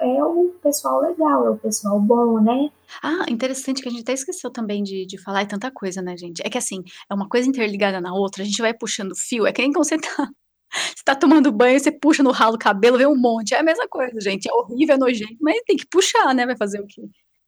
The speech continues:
Speaker 2: É, que a gente tava falando do Projeto Bluebird, essa troca de nome, né, que foi passando de um pro outro, de um pro outro.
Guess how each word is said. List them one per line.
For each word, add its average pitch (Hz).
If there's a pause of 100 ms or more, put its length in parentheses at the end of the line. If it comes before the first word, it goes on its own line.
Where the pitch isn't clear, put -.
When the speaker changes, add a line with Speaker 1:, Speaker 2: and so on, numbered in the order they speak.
(240)
Speaker 2:
É, 208
que 214
a -
gente 202
tava 233
falando 240
do 220
Projeto 220
Bluebird, 202
essa 240
troca 254
de 247
nome, 208
né, 202
que 202
foi 226
passando 214
de 196
um 214
pro 196
outro, 196
de 196
um 214
pro 196
outro. 202